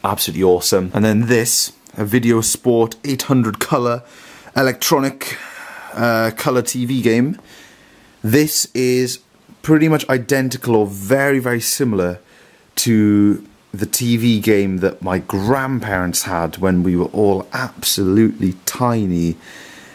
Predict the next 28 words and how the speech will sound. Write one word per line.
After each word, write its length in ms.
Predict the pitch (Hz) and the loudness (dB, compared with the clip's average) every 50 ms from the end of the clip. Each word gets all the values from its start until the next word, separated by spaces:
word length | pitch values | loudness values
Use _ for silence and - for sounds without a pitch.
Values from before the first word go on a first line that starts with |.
| - - - | -20 -6 -4
Um, 680 | 87 87 90 90 90 90 87 87 87 87 87 90 104 - - _ _ _ - - - - - | -2 -2 0 0 0 -2 -2 -2 -2 -4 -4 -4 -8 -10 -18 _ _ _ -20 -20 -20 -4 -2
it 160 | 107 101 - | -2 0 2
dates 340 | - 117 113 107 - - 104 | 2 2 2 0 -2 -4 -4
right, 400 | 101 101 120 127 123 113 107 - | -2 0 2 2 2 0 -4 -4
right 220 | 104 104 101 95 | -6 -6 -6 -4
back 500 | - 117 107 98 98 - - - - - - - - - - - - - _ _ _ _ - | -4 -4 -4 -4 -6 -10 -14 -14 -14 -14 -18 -20 -20 -20 -20 -20 -20 -20 _ _ _ _ -6
to, 640 | - - 107 101 95 95 92 92 90 90 90 90 - - - _ _ _ _ _ _ _ _ _ _ - | -2 2 2 4 4 4 4 4 2 2 0 0 -4 -8 -16 _ _ _ _ _ _ _ _ _ _ -12
I 100 | - - | -12 -10
think 320 | - - 302 381 - - | -2 -2 -2 0 2 2
even, 420 | 247 139 101 107 98 90 90 85 - - _ _ - - _ _ _ - - - - _ _ - _ - - | 0 2 2 2 2 2 2 0 -2 -10 _ _ -20 -20 _ _ _ -20 -20 -20 -20 _ _ -20 _ -10 -6
yeah, 260 | 120 120 156 180 156 110 | 0 2 2 2 2 0
when, 440 | 95 113 127 127 127 127 127 127 - | 0 0 0 2 2 0 -2 -2 -2
when 200 | - 123 123 123 | 0 0 2 4
my 140 | 123 123 120 | 4 4 2
mum 300 | 123 131 139 147 143 135 | 2 2 2 0 0 0
and 80 | 120 | 0
her 120 | 113 120 110 | 0 0 0
siblings 840 | - - - 160 165 151 - 117 95 87 85 82 82 80 - - - - - - - - - - | -2 0 0 -2 -2 0 0 0 2 2 0 0 -2 -4 -6 -8 -8 -14 -20 -20 -20 -20 -6 0
were 100 | - 95 | 2 4
younger, 420 | 92 92 90 87 85 85 80 - 85 | 4 4 2 0 0 -2 -2 -2 -2
I 120 | 85 82 | -2 -2
believe, 480 | 82 90 82 85 80 78 78 - - - - - - - - - - - - - | 0 0 -2 0 0 -2 -4 -6 -10 -16 -20 -20 -20 -20 -20 -20 -20 -20 -12 -8
um, 540 | 139 - 90 85 85 87 85 85 85 85 - | -4 -2 0 0 0 0 0 0 -2 -2 -2
or 160 | - 95 92 | -2 -2 0
growing 340 | 90 104 98 92 90 87 87 | 2 2 4 4 2 2 0
up 220 | 87 85 - - | -2 -4 -4 -4
or 80 | - 87 | -2 0
whatever. 480 | 85 85 85 85 85 85 87 82 82 | 0 0 0 0 -2 -2 -2 -4 -4